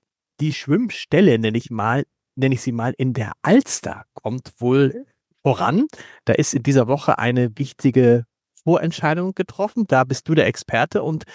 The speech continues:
ich bin gespannt, ob wir beide dieses Jahr noch in der Alster werden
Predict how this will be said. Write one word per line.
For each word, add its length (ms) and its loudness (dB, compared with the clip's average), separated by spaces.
ich 160 -10
bin 160 2
gespannt, 500 -2
ob 200 -2
wir 180 4
beide 400 4
dieses 320 2
Jahr 200 2
noch 220 -4
in 180 -2
der 160 0
Alster 480 0
werden 400 -4